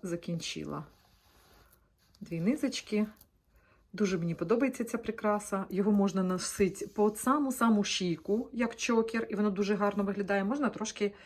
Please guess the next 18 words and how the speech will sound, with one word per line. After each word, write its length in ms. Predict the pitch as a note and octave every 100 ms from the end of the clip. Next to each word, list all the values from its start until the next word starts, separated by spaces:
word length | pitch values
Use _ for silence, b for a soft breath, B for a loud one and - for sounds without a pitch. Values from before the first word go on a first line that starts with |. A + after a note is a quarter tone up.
| B B B
нижче 360 | - G3+ - E3+
опустити. 680 | D#3+ E3 D#3+ - D3 C#3 - B B B B B
І 140 | B3
в 40 | C#4+
мене 280 | C4+ B3 A3+
ще 180 | -
залишалася 1000 | A3 G#3 G#3 - G3+ F#3 F3 - F3 E3+ - -
крихта, 720 | A3+ C#4+ F4 - F#3 D#3+ D#3 b b b b
і 160 | - F#3+
я 200 | G3+ B3+
зробила 760 | C4+ A3 G3 F3 A3+ C#4 A#3
ще 600 | G#3+ - - - A3 G3+ -
одну 560 | - F#3 F#3+ G3 F#3 F3
прикрасу, 800 | - - - C4 F4+ F#4+ - G3
яку 240 | F3 F#3
можна 380 | B3 G#3+ G3 F#3+
носити 480 | F3+ F#3 - F3 -
окремо, 580 | F#3+ F3+ C4 D#4+ F#4 F#4